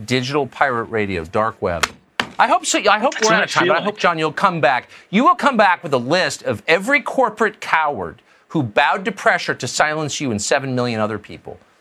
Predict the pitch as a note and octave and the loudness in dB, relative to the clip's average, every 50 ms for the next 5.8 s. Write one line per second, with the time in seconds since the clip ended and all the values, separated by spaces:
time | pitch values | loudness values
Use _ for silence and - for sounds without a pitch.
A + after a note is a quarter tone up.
0 | _ _ _ _ G#2 G#2 G2 F#2 - G2+ E2+ D#2 C#2+ - - F#2 - C#3 D3+ B2 | _ _ _ _ -2 -2 -2 -2 -2 -2 -2 -2 -6 -10 -10 -2 0 0 2 2
1 | - D#3 C#3 E3 E3 D#3+ D#3+ D#3 D3+ D3+ C3+ A#2 - D#3+ E3 F3 F3+ F#3+ F#3 - | 2 2 2 2 2 2 0 0 0 0 -2 -2 0 -2 0 2 2 0 2 2
2 | F3 F#3+ G3+ G#3 G#3+ G#3 - - - - - G3+ G#3 G#3+ G#3 G#3 G3 G3 G3 G3 | 0 0 0 0 -2 -2 -2 -6 -2 0 0 2 2 0 0 0 -2 -2 -2 -2
3 | F#3+ F#3+ F#3 F3 - F#3+ F#3 F3+ - C3+ A#2 G#2 G2+ G#2 - - - D3+ D#3+ F3 | -2 -4 -4 -4 -4 -6 -6 -4 -4 -6 -6 -4 -6 -6 -6 -4 -2 -2 -2 0
4 | F3+ F3+ E3+ - - - F3 E3 E3 D#3+ D#3 D3+ C#3+ C3+ A2+ G#2+ A2+ - C#3 C#3 | -2 -2 -4 -6 -4 -4 -2 -2 -2 -2 -2 -2 -2 -2 -4 -6 -4 -2 -2 0
5 | C#3 C3+ C#3+ D#3 D#3+ - - D#3 D3+ C#3+ C3 B2 A2+ - - | 0 0 0 0 0 2 2 0 0 0 -2 -4 -4 -6 -8